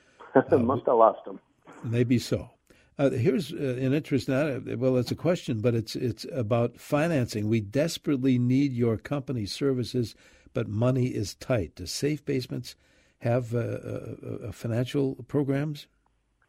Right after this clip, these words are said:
Speaker 2: Absolutely. We've got great financing options from zero percent interest all the way up to really fit your needs. And our consultant can finance you basically right on the spot. And just about everybody qualifies. I mean, if, if, if,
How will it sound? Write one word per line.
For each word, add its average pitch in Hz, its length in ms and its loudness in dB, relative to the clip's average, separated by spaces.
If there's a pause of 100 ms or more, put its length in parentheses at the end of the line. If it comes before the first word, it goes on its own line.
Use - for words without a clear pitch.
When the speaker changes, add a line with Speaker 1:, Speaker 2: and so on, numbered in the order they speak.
(120)
Speaker 2:
Absolutely. 131 880 8 (320)
We've - 160 2
got 120 240 6
great 113 300 0 (100)
financing 107 520 -2
options 98 460 -2
from 98 240 -4
zero 120 220 4
percent 107 480 -4
interest 101 340 4 (680)
all 127 120 8
the 117 60 8
way 110 160 12
up 110 180 10
to 113 100 0
really 117 240 12 (120)
fit 113 160 4
your 107 160 0
needs. 101 360 0 (180)
And 104 300 0
our 127 160 8
consultant 117 680 0
can 104 240 0
finance 104 420 0
you 98 220 -4
basically 95 420 2
right 95 220 2
on 90 160 -2
the 85 80 -6 (140)
spot. 80 300 2 (500)
And 98 240 4
just 196 240 6
about 120 240 6
everybody 113 460 0
qualifies. 98 720 2 (120)
I 98 80 -4
mean, 98 160 -16
if, 98 80 -12 (180)
if, 110 100 -20 (580)
if, 107 160 4